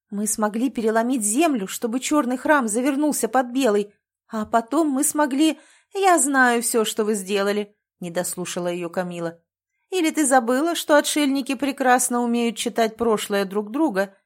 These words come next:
и всех, кто прибывает на острова?» Наташа нахмурилась. «А для чего ты спрашивала, прошли ли мы посвящение, если и так всё знаешь?» Камила решила не отвечать, но продолжила говорить.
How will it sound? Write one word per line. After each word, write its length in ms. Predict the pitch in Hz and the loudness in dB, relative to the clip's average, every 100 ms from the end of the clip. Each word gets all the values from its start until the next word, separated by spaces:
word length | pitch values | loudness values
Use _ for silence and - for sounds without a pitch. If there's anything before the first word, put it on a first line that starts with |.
| _ | _
и 100 | 262 | -6
всех, 320 | - - 208 | -4 -2 -2
кто 200 | - 214 | -2 -6
прибывает 580 | 202 208 202 208 202 202 | -4 -2 0 4 2 2
на 120 | 208 | -2
острова?» 560 | 202 - 214 202 196 196 _ _ _ _ _ _ _ _ _ | -2 0 2 4 0 -2 _ _ _ _ _ _ _ _ _
Наташа 420 | 190 185 240 247 | -10 -4 -2 -2
нахмурилась. 760 | 226 202 - 165 160 160 - - _ _ _ _ _ _ _ _ _ _ | -4 -4 -6 -10 -8 -10 -12 -12 _ _ _ _ _ _ _ _ _ _
«А 120 | 247 | -4
для 180 | 226 262 | -2 -6
чего 280 | - 294 359 | -2 0 0
ты 100 | 302 | 0
спрашивала, 600 | - 269 285 - 247 240 | -2 0 2 0 0 -2
прошли 400 | 240 254 - 277 | 0 0 0 0
ли 100 | 277 | 0
мы 140 | 262 | 0
посвящение, 760 | 254 269 269 - 262 233 214 208 | 0 -2 -2 -2 -2 -2 -2 -2
если 260 | 240 262 | -2 2
и 60 | 302 | 2
так 220 | 269 214 | 4 2
всё 200 | - 214 | 2 -2
знаешь?» 560 | 202 208 190 185 - _ _ _ _ _ | 0 -2 -2 -6 -12 _ _ _ _ _
Камила 360 | - 247 349 311 | -4 -2 2 2
решила 320 | 262 - 277 | 0 -2 0
не 180 | 254 240 | 0 -2
отвечать, 600 | 226 190 - 196 - _ _ | -4 -8 -4 -4 -6 _ _
но 200 | 208 277 | -6 -4
продолжила 560 | - 285 185 180 190 202 | 0 0 0 -4 -4 -4
говорить. 520 | 196 180 160 160 | -2 -2 -2 -8